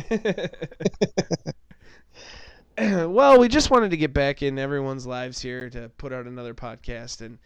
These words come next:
keep it going for ya. Hopefully you're listening. This was, you know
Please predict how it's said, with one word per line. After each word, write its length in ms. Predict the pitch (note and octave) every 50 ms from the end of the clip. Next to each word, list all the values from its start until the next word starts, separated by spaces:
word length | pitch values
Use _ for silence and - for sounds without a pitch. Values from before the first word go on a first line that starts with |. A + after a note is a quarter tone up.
| _ _ _ _ _ _ _ _
keep 240 | - F3 F#3 D#3
it 60 | F3 D3
going 340 | B2+ C#3 C#3 C#3 C#3 C#3
for 220 | B2 - C3+ C3 C3
ya. 280 | B2+ B2+ C3 B2 B2
Hopefully 360 | B2+ C3+ C3+ C#3+ - - C#3+ C3+
you're 120 | B2+ B2+
listening. 460 | B2+ B2 A#2+ _ _ A#2+ A#2+ B2 B2 B2 _ - - - _ _ -
This 180 | - G#2+ - -
was, 300 | C#3+ C3+ B2 - - - _ _ _ _ _ _ -
you 60 | -
know 280 | C3+ C#3 C3 C3 B2+